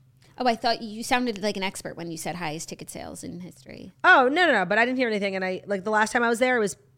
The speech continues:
Speaker 2: packed to the brim.
Speaker 1: Well, it's always gonna be packed.
Speaker 2: And the headliners weren't even amazing, and this year th're amazing. It's Morgan Wallen this year.
Speaker 1: Oh,
Speaker 2: It's
Speaker 1: yeah.
Speaker 2: gonna, I, I'm sure
Speaker 1: Um,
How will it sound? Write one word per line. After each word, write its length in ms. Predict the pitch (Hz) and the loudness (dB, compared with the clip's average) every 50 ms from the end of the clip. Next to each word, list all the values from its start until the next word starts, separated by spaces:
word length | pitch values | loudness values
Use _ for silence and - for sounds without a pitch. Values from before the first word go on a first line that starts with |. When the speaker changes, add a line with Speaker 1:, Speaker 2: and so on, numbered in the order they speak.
| - | -8
Speaker 2:
packed 260 | - 190 208 202 - - | -2 0 0 0 0 -2
to 60 | 196 | -6
the 80 | 190 | -4
brim. 340 | 170 185 170 156 151 156 151 - | -2 0 -2 -2 -4 -6 -10 -6
Speaker 1:
Well, 60 | - 277 | -6 -4
it's 100 | 269 277 | -2 -2
always 180 | 269 277 240 | -4 -4 -4
gonna 140 | - 214 196 | -6 -6 -6
be 100 | 185 180 | -6 -8
packed. 360 | - 180 - - - - - 262 | -8 -10 -10 -12 -10 -4 4 4
Speaker 2:
And 140 | 285 294 | 6 6
the 60 | 302 269 | 6 6
headliners 640 | 262 320 320 294 311 294 294 285 277 269 220 208 | 8 6 6 8 6 6 6 6 4 2 2 2
weren't 260 | 220 254 269 269 - | 2 2 2 2 0
even 180 | 262 254 240 233 | 0 0 0 2
amazing, 320 | 240 254 262 233 214 190 | 2 2 0 0 -2 -2
and 100 | 196 208 | 0 0
this 160 | 247 262 - | 0 0 2
year 140 | 254 214 202 | 0 0 2
th're 240 | 185 190 180 180 - - - | 2 2 0 0 -4 -4 -2
amazing. 680 | 190 175 170 160 175 214 233 196 - - 73 - - - - - | 0 0 0 0 0 0 0 0 -2 -6 -14 -18 -20 -20 -20 -14
It's 100 | - 185 | -8 -6
Morgan 240 | 185 180 170 165 | -6 -4 -4 -2
Wallen 240 | 175 208 220 180 127 | -2 -2 -2 -4 -6
this 160 | 123 143 - | -8 -6 -2
year. 120 | 208 214 185 | 0 2 2
Speaker 1:
Oh, 40 | 180 | 2
Speaker 2:
It's 120 | 170 - | 0 -2
Speaker 1:
yeah. 60 | - - 220 | -2 -4 -4
Speaker 2:
gonna, 60 | 202 - 170 208 190 - - | -6 -4 -4 -4 -4 0 4
I, 100 | 233 254 | 4 4
I'm 140 | 254 262 240 | 6 4 2
sure 440 | - - - 277 269 277 269 254 262 | -4 0 4 6 6 6 6 6 6
Speaker 1:
Um, 120 | 285 | 4